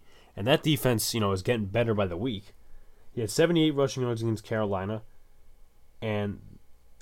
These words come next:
again, this guy just shows you how dominant he is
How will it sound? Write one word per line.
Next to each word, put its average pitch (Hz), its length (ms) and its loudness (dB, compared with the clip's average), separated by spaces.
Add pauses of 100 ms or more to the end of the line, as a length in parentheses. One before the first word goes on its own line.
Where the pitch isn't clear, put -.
again, 127 360 2
this 98 140 -2
guy 123 340 6 (920)
just - 400 2
shows 151 400 2
you 143 280 -2
how 127 240 0
dominant 127 560 6
he 110 180 2
is 110 320 0